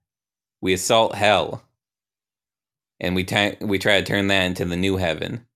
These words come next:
and try to get the old hell stink out. Uh, I'm like, "I don't, I don't wanna do that.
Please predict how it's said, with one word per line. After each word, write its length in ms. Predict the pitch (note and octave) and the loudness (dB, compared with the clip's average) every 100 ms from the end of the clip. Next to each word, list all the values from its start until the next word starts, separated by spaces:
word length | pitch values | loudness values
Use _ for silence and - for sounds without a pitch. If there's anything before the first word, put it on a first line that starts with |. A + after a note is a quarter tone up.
| _ _ - | _ _ -10
and 80 | |
try 140 | - G2 | 0 2
to 60 | F#2 | 2
get 120 | F#2+ | 0
the 120 | F#2 | 2
old 200 | G2 F2+ | 0 0
hell 260 | E2+ G2+ F#2+ | -2 -2 -2
stink 400 | - - E2 D#2 | -4 -6 -6 -4
out. 320 | D2+ - - _ _ _ _ _ _ _ _ _ _ _ _ _ _ _ _ _ _ _ - | -4 -6 -10 _ _ _ _ _ _ _ _ _ _ _ _ _ _ _ _ _ _ _ -12
Uh, 320 | - - - - | -10 -8 -10 -8
I'm 120 | F#2 | -6
like, 340 | E2+ E2+ - - | -6 -8 -10 -4
"I 160 | A#2 | 0
don't, 360 | C3+ D3+ C3+ G#2+ _ _ _ _ _ _ _ - | 0 0 -2 -4 _ _ _ _ _ _ _ -2
I 120 | B2+ | 0
don't 200 | D#3 D3+ | 0 0
wanna 240 | C#3 C3 | 0 0
do 380 | A2+ A#2 B2+ C3+ | -4 -4 -4 -2
that. 460 | A#2 G2 E2+ E2 | 0 2 2 -2